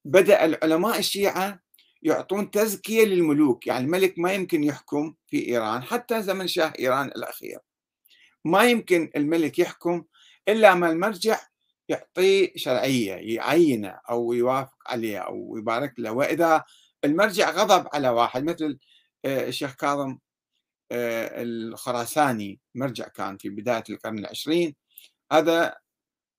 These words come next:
آه، كان ي-، يميل إلى المشروطة، والملك الإيراني، شاه إيراني، انقلب على المشروطة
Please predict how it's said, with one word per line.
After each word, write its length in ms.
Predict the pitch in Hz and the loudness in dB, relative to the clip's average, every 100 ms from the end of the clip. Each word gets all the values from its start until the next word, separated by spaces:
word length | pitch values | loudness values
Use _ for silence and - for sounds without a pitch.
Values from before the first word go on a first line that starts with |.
| _ 123 | _ -6
آه، 120 | 120 | -4
كان 260 | 135 147 | 0 0
ي-، 200 | 147 147 - | 2 0 0
يميل 380 | 139 156 170 - | 0 2 2 2
إلى 160 | 160 | 2
المشروطة، 800 | 156 143 - 160 190 190 147 147 _ _ _ _ _ _ - | 2 2 -2 0 0 2 -2 -2 _ _ _ _ _ _ -6
والملك 600 | 131 139 139 180 190 180 | 0 2 2 2 0 0
الإيراني، 680 | 139 135 151 165 160 131 127 | -2 0 0 2 2 0 -2
شاه 240 | - 151 | -2 -2
إيراني، 440 | 120 143 151 156 | 0 0 0 -2
انقلب 440 | 131 151 196 175 135 | -4 4 6 6 2
على 240 | 110 135 | -2 -2
المشروطة 720 | 113 104 - 101 98 95 113 | -6 -6 -10 -12 -12 -10 -10